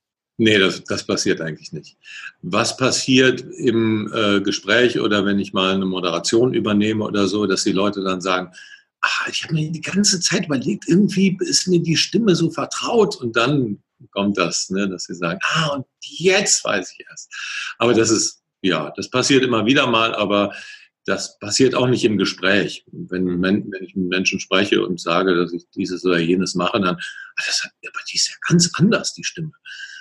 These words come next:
So, ne? Also es gibt natürlich auch schon in gewisser Weise eine Mikrofonstimme, weil du sprichst, auch jetzt, wenn ich mit dir spreche, spreche ich nicht ganz so deutlich,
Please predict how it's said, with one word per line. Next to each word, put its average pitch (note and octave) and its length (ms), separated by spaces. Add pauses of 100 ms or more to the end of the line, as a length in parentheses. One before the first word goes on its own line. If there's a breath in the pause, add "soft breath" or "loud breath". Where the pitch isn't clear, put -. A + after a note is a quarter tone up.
(180 loud breath)
So, D#2+ 180
ne? F2+ 300
Also F2+ 160
es - 180
gibt B2+ 220
natürlich G#2+ 480
auch A2 120
schon G#2 240
in G#2+ 200
gewisser G2+ 340
Weise G#2+ 260
eine G2 140
Mikrofonstimme, A2 1120 (600 loud breath)
weil F#2 460 (200)
du F2+ 120
sprichst, - 420
auch - 180
jetzt, G#2+ 280
wenn G2+ 140
ich F#2+ 100
mit F2 180
dir A2 140
spreche, G2+ 480
spreche F2+ 400
ich - 100
nicht G2 220
ganz G2 240
so F#2 100
deutlich, G#2 800